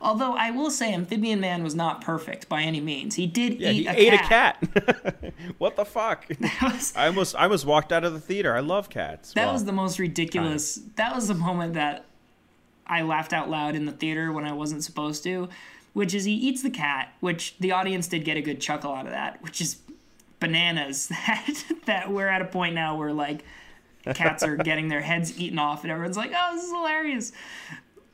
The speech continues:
Speaker 1: Um, and then, um, Richard Jenkins' character,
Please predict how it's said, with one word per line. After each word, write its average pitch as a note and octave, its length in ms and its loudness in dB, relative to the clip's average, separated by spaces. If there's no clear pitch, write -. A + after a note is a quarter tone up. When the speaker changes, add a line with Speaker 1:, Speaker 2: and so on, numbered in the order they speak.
Speaker 1:
Um, F#3+ 360 0
and A3+ 260 0
then, D4 460 0
um, F#3+ 640 -2
Richard A#3 420 0
Jenkins' F3+ 600 0
character, D#3+ 760 -4